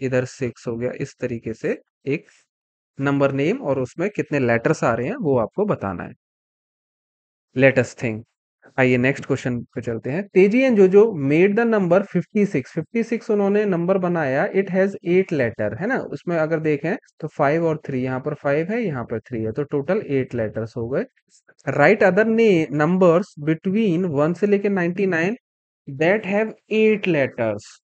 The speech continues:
ओके, अब आपको जैसे कि एट लेटर्स वाला लिखना है और वन से लेके नाइंटी नाइन के बीच में ऐसे कौन से नंबर हैं जिनमें एट लेटर्स आते हैं। एक आपके लिए इन्होंने करके दिया है,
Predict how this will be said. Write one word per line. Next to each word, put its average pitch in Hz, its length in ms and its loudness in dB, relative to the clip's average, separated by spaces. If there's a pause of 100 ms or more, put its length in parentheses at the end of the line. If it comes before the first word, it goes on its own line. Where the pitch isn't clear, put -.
ओके, 117 480 -4 (180)
अब 151 180 -2
आपको 170 260 -2
जैसे 160 300 -4
कि 262 180 -4 (1080)
एट 202 320 4
लेटर्स 165 420 4
वाला 139 240 4
लिखना 113 420 -2
है 113 200 -2 (1040)
और 156 220 4
वन 151 240 4
से 214 140 0
लेके 208 220 2
नाइंटी 175 360 0
नाइन 170 220 2
के 175 120 0
बीच 131 340 -4
में 160 120 0 (180)
ऐसे 151 320 -2
कौन 165 260 0
से 190 120 0
नंबर 147 320 0
हैं 226 140 -2
जिनमें 214 300 -2
एट 226 420 -2
लेटर्स 127 340 -2
आते 123 220 -4
हैं। - 100 -2
एक 202 280 -2
आपके 135 300 -2
लिए 151 140 0
इन्होंने 165 280 -2
करके 151 260 -4
दिया 113 240 -2
है, 107 80 -6